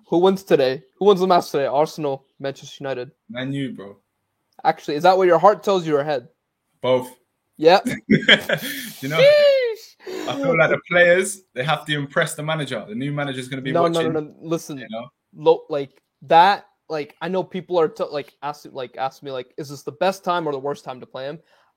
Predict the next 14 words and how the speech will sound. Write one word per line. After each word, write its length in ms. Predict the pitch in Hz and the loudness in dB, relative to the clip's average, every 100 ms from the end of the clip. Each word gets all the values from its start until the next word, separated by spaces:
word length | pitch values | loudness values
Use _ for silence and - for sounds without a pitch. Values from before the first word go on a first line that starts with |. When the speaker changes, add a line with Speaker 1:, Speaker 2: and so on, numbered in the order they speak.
| _ | _
Speaker 1:
To 120 | 170 | -8
me, 340 | 165 208 247 240 | -4 -4 -4 -4
it 180 | 190 | -6
might 320 | 180 175 185 139 | -2 -2 -4 -6
be 260 | 151 156 | -12 -10
one 160 | 139 147 | -8 -8
of 60 | |
the 60 | 143 | -8
worst 340 | 139 135 - | -8 -10 -12
times 340 | - 127 160 160 | -16 -14 -14 -14
because 540 | 151 147 151 143 123 | -16 -12 -8 -6 -8
Speaker 2:
Yeah. 80 | 87 - _ _ - | -16 -20 _ _ -8
Speaker 1:
you're 100 | 135 | -2
right. 420 | 147 147 127 | 0 2 0